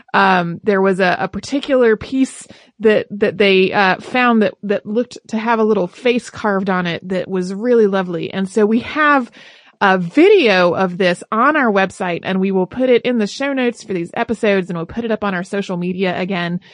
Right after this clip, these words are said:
when this episode's co-, when episode comes out, so folks can see the things that we got to, uh, help unearth a little bit, but mostly watch other folks unearth. Uh, it was a really great experience.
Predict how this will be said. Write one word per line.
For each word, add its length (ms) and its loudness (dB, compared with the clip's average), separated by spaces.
when 320 2
this 220 2
episode's 440 0
co-, 220 -16
when 240 0
episode 420 0
comes 360 -4
out, 320 2
so 140 2
folks 280 -6
can 160 -6
see 320 -2
the 140 -4
things 380 -6
that 140 0
we 220 2
got 240 -2
to, 300 -2
uh, 300 4
help 420 -2
unearth 320 0
a 40 -2
little 220 -2
bit, 300 -2
but 240 0
mostly 340 -4
watch 400 -2
other 380 2
folks 420 -8
unearth. 460 -2
Uh, 120 2
it 60 -2
was 120 2
a 80 4
really 380 4
great 260 4
experience. 800 -8